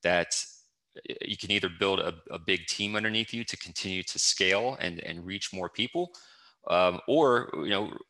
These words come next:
when Roger and I were talking about scaling financial planning overall to reach, you know, potentially thousands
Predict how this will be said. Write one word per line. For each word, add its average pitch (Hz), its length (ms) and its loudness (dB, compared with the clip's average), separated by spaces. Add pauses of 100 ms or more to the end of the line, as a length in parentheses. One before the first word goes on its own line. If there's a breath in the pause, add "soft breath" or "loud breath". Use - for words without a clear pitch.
when 95 180 -2
Roger 98 280 4
and 98 80 4
I 98 40 4
were 95 100 0
talking 98 360 2
about 87 200 0
scaling 92 720 0 (160)
financial 90 440 -4
planning 98 380 0
overall 92 440 4
to 85 300 -8
reach, - 600 -4
you 87 80 -12
know, 85 80 -10
potentially 85 480 -4
thousands 92 720 2